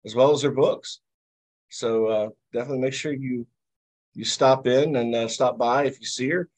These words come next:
She's often at, uh, Food City as well. So you'll see her in places like that,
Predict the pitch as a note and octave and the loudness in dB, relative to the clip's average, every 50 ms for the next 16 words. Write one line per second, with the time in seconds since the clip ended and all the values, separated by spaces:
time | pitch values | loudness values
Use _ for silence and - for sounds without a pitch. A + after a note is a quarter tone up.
0 | _ _ _ _ - - C3+ C3 D#3 D#3+ E3+ E3 - D3 C3 C3 A#2+ A#2 - B2+ | _ _ _ _ -8 -4 4 6 8 8 6 6 2 4 4 4 4 4 2 2
1 | A#2+ A#2 A2+ - C#3+ C3 A2+ - - A#2 G#2+ G2 F#2 - _ _ _ - A2 G2+ | 2 2 2 0 -2 -2 -2 -2 -2 -2 -2 -2 -4 -8 _ _ _ -10 -10 -8
2 | - G2+ G2+ F#2 F2 D#2+ - - _ _ _ _ _ _ _ _ - - G#2+ A2 | -6 -4 -4 -4 -4 -6 -10 -16 _ _ _ _ _ _ _ _ -12 -8 -6 -6
3 | A2+ G#2+ - - A#2+ A2+ A2+ A2 G#2 G2+ - - G#2 G#2 G2+ F2+ F#2+ F2+ F2+ F#2 | -4 -4 -4 -2 -2 0 0 0 0 -2 0 -2 -2 -2 -2 -4 -8 -8 -6 -8
4 | F#2+ - F#2+ G2+ G2+ | -8 -6 -6 -4 -4